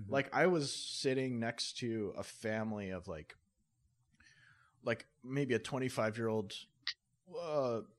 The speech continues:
Speaker 2: fairly well-dressed young woman and her parents, who were, you know, probably fifties, sixties, and, uh, they didn't seem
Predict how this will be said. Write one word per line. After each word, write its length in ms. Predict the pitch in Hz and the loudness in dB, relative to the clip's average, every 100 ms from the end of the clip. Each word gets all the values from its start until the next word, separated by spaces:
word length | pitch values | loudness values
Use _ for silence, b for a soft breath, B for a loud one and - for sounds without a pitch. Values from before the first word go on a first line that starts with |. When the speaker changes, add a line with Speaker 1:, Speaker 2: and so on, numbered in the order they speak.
| _ - _ - | _ -20 _ -20
Speaker 2:
fairly 420 | - - 123 127 | -16 2 4 4
well-dressed 640 | 123 120 110 120 113 - - - | 6 4 4 4 2 0 -8 0
young 240 | 131 127 | 2 4
woman 500 | 120 117 120 117 117 117 B B B | 2 2 2 0 -4 -8 B B B
and 120 | 127 117 | -4 -2
her 80 | |
parents, 760 | - - 143 131 107 110 - - _ _ | -2 0 2 2 0 -4 -8 -12 _ _
who 120 | - | -2
were, 200 | 113 104 90 | 2 2 0
you 160 | 107 | -2
know, 140 | 104 92 | -2 -4
probably 280 | - 95 | -4 -4
fifties, 460 | 82 - 113 - 98 | -4 -6 -6 -4 -2
sixties, 560 | - 143 - 101 92 - B B B - | -2 -2 -4 -4 -6 -8 B B B -8
and, 420 | 113 113 104 95 | -2 0 0 -2
uh, 200 | 98 87 85 - | -2 -2 -6 -4
they 140 | 113 | 0
didn't 220 | 165 123 | 0 0
seem 340 | 95 - 104 | -2 -4 -4